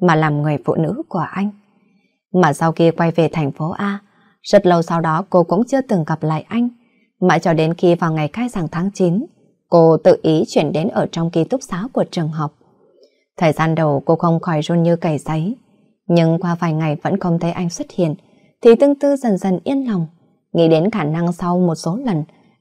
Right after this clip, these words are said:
anh đã chán ghét một người chẳng khác gì cọc gỗ như cô. Giữa trưa,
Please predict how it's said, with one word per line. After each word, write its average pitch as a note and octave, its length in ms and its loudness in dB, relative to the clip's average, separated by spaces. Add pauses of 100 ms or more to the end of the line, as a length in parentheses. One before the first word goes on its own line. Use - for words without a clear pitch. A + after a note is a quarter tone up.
anh F3 180 0
đã D#3 100 0
chán E3+ 300 -4
ghét C4+ 160 -8
một F#3 220 2
người D#3+ 180 0
chẳng D#3+ 220 -4
khác C#4+ 200 -8
gì F3 180 -2
cọc D#3 260 -6
gỗ B2+ 140 -2
như A#3+ 320 -2
cô. A3+ 280 -8 (1080)
Giữa D#3 280 2
trưa, E3+ 260 -4